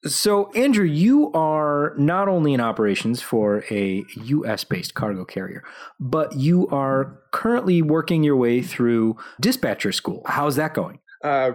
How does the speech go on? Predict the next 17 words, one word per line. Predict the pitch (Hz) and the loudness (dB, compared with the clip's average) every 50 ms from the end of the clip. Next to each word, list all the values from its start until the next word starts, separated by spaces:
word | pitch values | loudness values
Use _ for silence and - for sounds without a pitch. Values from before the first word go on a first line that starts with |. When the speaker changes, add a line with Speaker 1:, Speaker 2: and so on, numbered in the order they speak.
| - | -2
Speaker 2:
recently | 147 156 170 170 180 170 175 165 156 | -4 -4 -2 -2 -2 -2 0 -2 -2
finished | 151 - 165 160 160 - - | 0 0 -2 -2 -2 -4 -2
that | 151 147 147 151 | -2 0 0 0
up. | 151 165 175 - - 139 | -2 -4 -6 -6 -10 -6
That | - 117 110 107 - - _ - | -2 -2 -2 -2 -4 -8 _ -4
has | 110 110 101 92 | -2 -2 -2 -2
been | - - 101 101 95 95 95 92 90 - - | -2 -2 0 0 0 0 -2 -4 -6 -8 -6
an | 98 104 | -2 -2
adventure. | 101 95 95 110 107 104 - - 123 131 131 - - - - - - | -2 -2 0 -2 -2 -2 -2 -2 -4 -4 -4 -10 -16 -18 -16 -16 -8
Glad | - 98 92 90 92 92 87 | -4 -2 0 0 0 0 0
I | 87 85 82 | 0 -2 -2
did | 82 82 101 104 | -2 -2 0 2
it. | 110 110 107 - - - | 2 2 0 -2 -10 -12
Uh, | 117 - 101 | -6 -2 -2
I've | 87 85 82 80 | 0 0 0 -2
been | 95 90 87 | -2 -2 -2
meaning | 90 95 95 90 92 92 | 0 0 0 0 0 -2